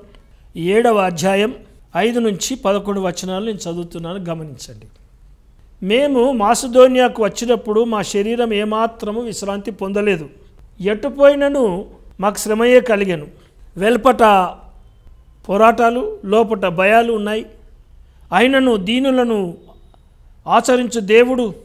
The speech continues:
తీతు వల్ల, రాక వలన మమ్మలను ఆదరించినాడు. తీతు రాక వలన మాత్రమే కాకుండా అతడు అత్యాభిలాషను, మీ అంగలార్పును, నా విషయమై మీకు కలిగిన అత్యాసక్తిని మాకు తెలుపుచు,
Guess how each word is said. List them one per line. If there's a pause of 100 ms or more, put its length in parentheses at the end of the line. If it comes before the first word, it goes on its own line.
(600)
తీతు
వల్ల,
రాక
వలన
మమ్మలను
ఆదరించినాడు. (560)
తీతు
రాక
వలన
మాత్రమే
కాకుండా (720)
అతడు (360)
అత్యాభిలాషను, (640)
మీ
అంగలార్పును,
నా
విషయమై (420)
మీకు
కలిగిన (760)
అత్యాసక్తిని
మాకు
తెలుపుచు,